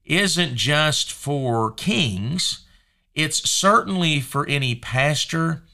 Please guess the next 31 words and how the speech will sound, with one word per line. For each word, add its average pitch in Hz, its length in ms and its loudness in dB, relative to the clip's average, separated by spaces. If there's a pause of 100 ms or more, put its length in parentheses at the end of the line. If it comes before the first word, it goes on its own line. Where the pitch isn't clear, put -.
(420)
but 90 160 0
it's 107 220 0
also 127 540 2
applicable, 151 840 2
I 143 220 2
believe, 123 540 0
unto 127 500 -2
anybody 151 800 2
that 120 140 -2
has 120 240 0
authority 151 960 0 (720)
over 139 360 0
another, 127 680 2 (340)
whether 123 300 0
that's 123 300 2
in 110 100 0
the 104 80 0
workplace 151 720 0
or 127 140 -4
whether 127 320 -2
that 117 260 0
is 110 280 0
in 107 100 -2
the 104 100 -2
home, 104 440 -2
that 104 120 -6
they 113 160 0
should 101 300 -2 (460)
be 113 200 0
just 131 640 2
and 113 600 2